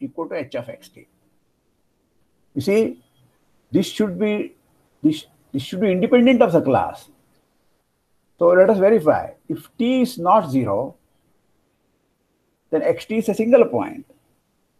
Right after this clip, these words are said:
So it is H of X T, no problem. If T is zero, all this is independent of X, one single point. Okay,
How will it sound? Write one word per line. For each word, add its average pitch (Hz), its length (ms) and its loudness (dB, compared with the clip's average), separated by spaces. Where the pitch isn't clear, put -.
So - 60 -4
it 277 100 -2
is 247 80 2
H 233 160 2
of 233 160 4
X - 180 -6
T, - 200 -20
no 196 120 0
problem. 110 360 -4
If - 320 -8
T 254 220 2
is 185 100 4
zero, 147 540 2
all 220 460 6
this 170 640 0
is 196 280 -12
independent 220 680 -4
of 190 160 4
X, 113 380 -6
one 170 200 -4
single 190 260 -2
point. 98 320 -8
Okay, - 460 -6